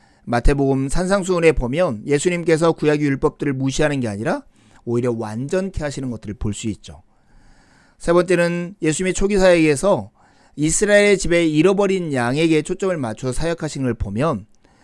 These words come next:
예수님께서 구약의 이스라엘과, 어, 지금을 그대로 연결하시는 분, 이렇게 소개되죠. 하지만 단순히 연결하고 있는 것이 아니라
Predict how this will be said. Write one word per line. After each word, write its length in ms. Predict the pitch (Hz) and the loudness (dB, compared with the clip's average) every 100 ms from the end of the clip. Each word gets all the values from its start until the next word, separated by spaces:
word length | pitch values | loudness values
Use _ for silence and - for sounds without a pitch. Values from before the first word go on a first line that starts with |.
| _ _ | _ _
예수님께서 680 | 131 139 151 147 147 135 143 | -4 -4 -4 -2 -2 0 -2
구약의 440 | 135 151 160 160 143 | -2 0 2 2 0
이스라엘과, 760 | 131 156 143 123 120 175 269 _ _ _ _ _ | -2 0 0 0 0 -2 -2 _ _ _ _ _
어, 120 | 113 101 | -14 -12
지금을 440 | - 131 123 151 135 | -6 -4 -2 -2 -2
그대로 320 | 131 127 123 | -4 -2 -2
연결하시는 640 | 104 107 123 120 - 110 | -2 -4 -4 -4 -6 -10
분, 260 | 98 92 87 _ | -8 -12 -14 _
이렇게 220 | 131 123 | -8 -8
소개되죠. 580 | 117 143 147 104 - 92 _ _ _ _ _ - - _ | -8 -8 -8 -10 -18 -20 _ _ _ _ _ -20 -20 _
하지만 720 | 156 165 151 135 143 101 - _ _ _ _ | -8 -4 -2 -2 -4 -8 -14 _ _ _ _
단순히 640 | - 151 180 214 208 202 | -6 -4 -4 -2 0 0
연결하고 720 | 165 139 151 190 185 170 175 | 0 -2 0 2 2 2 2
있는 400 | 156 139 147 185 | 2 -2 -4 -4
것이 220 | 165 143 113 | -4 -2 -2
아니라 540 | 104 120 170 104 | -4 -6 -6 -8